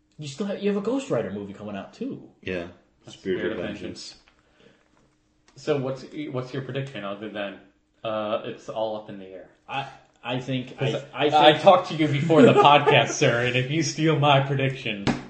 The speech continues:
Speaker 1: I don't even remember what your prediction was, Paul.
Speaker 3: My
Speaker 1: We're,
Speaker 3: pr-, my
Speaker 1: we're, we're some
Speaker 3: prediction
Speaker 1: strong beers into this thing.
Speaker 3: My, <laughs> my prediction was that, uh, D C Entertainment would have a shakeup on their movie side. Uh, either Jeff Johns or, I'm forgetting her name.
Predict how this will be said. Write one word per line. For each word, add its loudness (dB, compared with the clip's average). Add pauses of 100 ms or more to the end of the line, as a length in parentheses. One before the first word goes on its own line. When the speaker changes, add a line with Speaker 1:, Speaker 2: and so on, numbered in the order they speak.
(300)
Speaker 1:
I -2
don't 2
even 0
remember -2
what -6
your -6
prediction -8
was, -2
Paul. -4
Speaker 3:
My 4
Speaker 1:
We're, 2
Speaker 3:
pr-, -8 (140)
my 2
Speaker 1:
we're, 6
we're -2
some 0 (280)
Speaker 3:
prediction 0
Speaker 1:
strong -2
beers 2
into -2
this -4
thing. 0 (260)
Speaker 3:
My, -4 (160)
<laughs> -12
my 2
prediction -4
was -4
that, -2
uh, -2
D -6
C -10
Entertainment -8
would -8
have -8
a -6
shakeup -8
on -10
their -12
movie -14
side. -14 (220)
Uh, -10 (180)
either -10
Jeff -10
Johns -8
or, -10 (300)
I'm -10 (120)
forgetting -14
her -14
name. -16